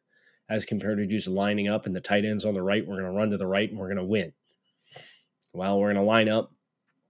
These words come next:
we're gonna have somebody off the ball, and we're gonna motion. And while the formational strength will be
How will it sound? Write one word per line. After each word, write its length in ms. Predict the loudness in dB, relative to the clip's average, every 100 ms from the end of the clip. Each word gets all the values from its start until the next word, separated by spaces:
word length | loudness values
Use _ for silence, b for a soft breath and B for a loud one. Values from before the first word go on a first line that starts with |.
| _ _ -12 0
we're 120 | 4
gonna 100 | 6
have 120 | 4
somebody 280 | 4 4 6
off 200 | 6 6
the 80 | 4
ball, 180 | 2 4
and 80 |
we're 100 | 2
gonna 80 | 2
motion. 560 | 2 2 2 0 -4 -6 b b b b -8
And 140 | -4
while 160 | -2 -2
the 200 | -4 -8 -2
formational 460 | 2 4 4 2 0
strength 340 | 2 0 0
will 60 | -2
be 400 | 0 0 -2